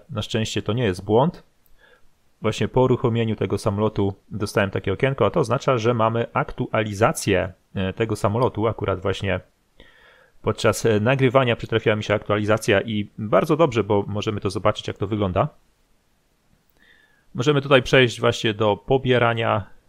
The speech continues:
albo, tak, przypomnienie później, czyli nie pobieranie aktualizacji, po prostu latanie dalej na, e, troszkę starszej wersji.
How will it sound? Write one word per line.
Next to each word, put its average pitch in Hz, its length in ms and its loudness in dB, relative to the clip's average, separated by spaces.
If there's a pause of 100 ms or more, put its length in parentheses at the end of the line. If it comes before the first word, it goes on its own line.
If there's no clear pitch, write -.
(140)
albo, 101 520 0 (340)
tak, 101 220 -4
przypomnienie 104 500 -4
później, 120 380 -4
czyli 98 340 -6 (220)
nie 110 140 -4
pobieranie 101 600 -2 (240)
aktualizacji, 98 600 -4
po 98 80 -8
prostu - 260 -8
latanie 95 340 -6
dalej 95 220 -4
na, 92 200 -6 (220)
e, 92 220 -6
troszkę 101 320 -4
starszej 107 360 0
wersji. 123 380 -2